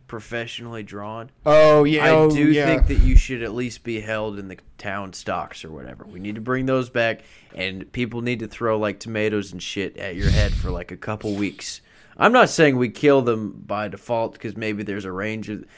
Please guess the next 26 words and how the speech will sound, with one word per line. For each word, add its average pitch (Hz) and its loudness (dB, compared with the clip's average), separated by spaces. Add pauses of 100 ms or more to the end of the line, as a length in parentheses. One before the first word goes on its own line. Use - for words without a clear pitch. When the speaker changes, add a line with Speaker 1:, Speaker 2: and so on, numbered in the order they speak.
(140)
Speaker 1:
maybe 151 6
this 127 -2
is 110 -8
something 110 -4
I 101 -2
don't 98 -6
understand. 87 -14 (180)
Speaker 2:
Right. 143 4
Speaker 1:
I 117 6
would 131 6
like 123 0
to, 117 -8
like, 98 -4
hit - -6
you, 104 -8
like, 85 -10
with 95 -8
a, 82 -12 (420)
like, - -10
cat 104 -2
o' - -6
nine 95 -6
tails 85 -10
a - -20
few 78 -16
times. - -20